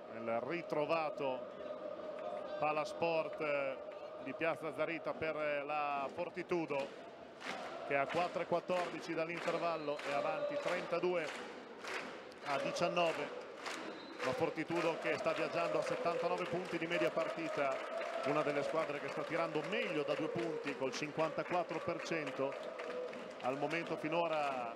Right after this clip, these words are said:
cinquantuno per i biancoblù da due punti, Verona che invece poco fa con Green ha trovato la sua prima tripla di serata dopo dieci errori consecutivi, ed è anche stata ovviamente questa una delle chiavi di volta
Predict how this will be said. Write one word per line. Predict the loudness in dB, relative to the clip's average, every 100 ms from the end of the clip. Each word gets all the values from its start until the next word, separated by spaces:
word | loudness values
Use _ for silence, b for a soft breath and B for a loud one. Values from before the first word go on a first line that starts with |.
| -8
cinquantuno | -6 -4 -2 2 2 2 0 0 0 -2 -4
per | -2
i |
biancoblù | 0 0 0 0 2
da | 2
due | 0
punti, | 0 0 0 0
Verona | 2 2 0
che | -2 -2
invece | -2 -2 0 0
poco | 2 0
fa | 0 0
con | 2 0
Green | -2 -2 0 -2 -2 -4 -4 -4 0
ha | 2
trovato | 4 4 2 2
la | 0
sua | -2
prima | -2 -2 -4
tripla | -2 -2 -2 -2
di | 0
serata | 2 2 0 -2
dopo | -2 -4 -4
dieci | 0 0 0
errori | 0 0 -2
consecutivi, | -2 -2 -2 -2 -2 -2 -2 -4 -6 -10 -10 -10 -6
ed | 0
è | 2
anche | 0 -4
stata | -2 0 0
ovviamente | -2 -2 -2 -2
questa | 0 0 0
una | -4 -2
delle | -4 -2
chiavi | 0 0
di |
volta | 0 0 2 2 2